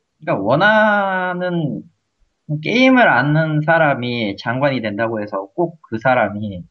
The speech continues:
뭐 게임 관련 업종 종사자들한테 환영받는 인간이냐라고 하면 그건 아니라는 얘기죠.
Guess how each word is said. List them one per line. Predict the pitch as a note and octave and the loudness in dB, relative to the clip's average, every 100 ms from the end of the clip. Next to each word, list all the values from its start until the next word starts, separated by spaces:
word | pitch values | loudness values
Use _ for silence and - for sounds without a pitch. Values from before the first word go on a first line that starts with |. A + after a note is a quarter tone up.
| _ _ _ _ _ _ _ _ - | _ _ _ _ _ _ _ _ -18
뭐 | A#2 G#2+ G2+ G2 - | -6 0 2 0 0
게임 | D#3+ D#3+ | 2 2
관련 | D3 G#2+ A2+ | 2 2 2
업종 | F#2 - A#2 A2 | 0 -2 -2 -2
종사자들한테 | F#2+ G2 A2 G#2+ F2+ F#2 F#2 F#2+ | -4 0 0 2 0 0 -2 -2
환영받는 | F2+ F#3+ A3 G3+ F3 D3 | -2 0 2 2 2 2
인간이냐라고 | A2+ A2 A2+ A2 G2+ F2+ F2 F#2 | 0 0 0 -2 -4 -8 -8 -6
하면 | G#2+ D#3 | -6 -8
그건 | - - D3 | -8 -2 0
아니라는 | F#2 - - D#3 | 0 -4 -8 -8
얘기죠. | - - | -10 -12